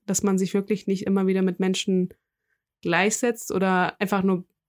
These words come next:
ein Mensch vergleicht, einfach viel weiter ist, sondern man sollte sich einfach selbst, wie man ist, annehmen.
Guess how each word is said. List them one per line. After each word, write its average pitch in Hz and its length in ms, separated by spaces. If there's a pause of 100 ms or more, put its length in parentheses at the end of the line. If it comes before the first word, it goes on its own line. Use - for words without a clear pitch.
(200)
ein 190 180
Mensch 190 200
vergleicht, 185 440
einfach 165 240
viel 185 200
weiter 170 400
ist, 277 180
sondern 185 380 (1200)
man 196 160
sollte 208 280
sich 196 200
einfach 185 200
selbst, 196 280
wie 196 140
man 196 240
ist, 208 260
annehmen. 190 420